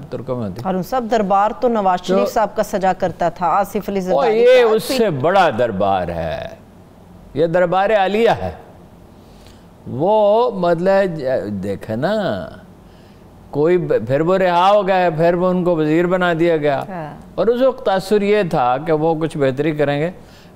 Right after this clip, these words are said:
Speaker 1: अलीम खां उस जमाने में जब, अ, ये जेल में रहे, कोट लखपत जेल है कि टाउनशिप जेल है, कौन सी, क्या कहा जाता है इसको?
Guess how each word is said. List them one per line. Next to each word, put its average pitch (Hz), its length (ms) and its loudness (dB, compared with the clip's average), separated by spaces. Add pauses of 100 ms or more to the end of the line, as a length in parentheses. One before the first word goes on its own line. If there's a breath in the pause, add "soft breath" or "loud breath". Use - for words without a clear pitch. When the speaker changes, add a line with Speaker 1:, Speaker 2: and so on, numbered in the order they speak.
Speaker 1:
अलीम 254 280 0
खां 262 140 2
उस 285 320 2
जमाने 240 400 0
में 269 200 0
जब, 247 240 0
अ, 120 1160 2
ये 113 240 0
जेल 127 360 0
में 233 140 2
रहे, 147 320 2 (500)
कोट 156 240 0
लखपत 202 300 0
जेल 240 260 0
है 339 80 0
कि 349 80 -4
टाउनशिप 240 440 -2
जेल 156 260 0
है, 110 60 -4
कौन 160 220 -4
सी, 202 80 -6
क्या 202 200 -2
कहा 269 200 -6
जाता 113 280 -2
है 80 60 -6
इसको? - 260 -16